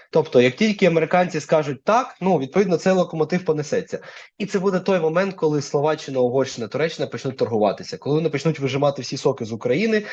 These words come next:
так, як Ердоган робить зараз зі Швецією. І американці розуміють, що, ну,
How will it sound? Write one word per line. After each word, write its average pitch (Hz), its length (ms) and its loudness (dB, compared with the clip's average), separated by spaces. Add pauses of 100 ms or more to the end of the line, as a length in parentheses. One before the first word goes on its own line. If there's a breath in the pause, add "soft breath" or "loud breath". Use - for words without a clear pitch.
(200 loud breath)
так, 185 200 -2
як 156 140 2
Ердоган 151 420 2
робить 139 320 2
зараз 123 260 2
зі 110 80 -10
Швецією. - 540 -6 (240)
І 139 60 -2
американці 208 440 0
розуміють, 196 360 0
що, 190 100 0
ну, 175 180 0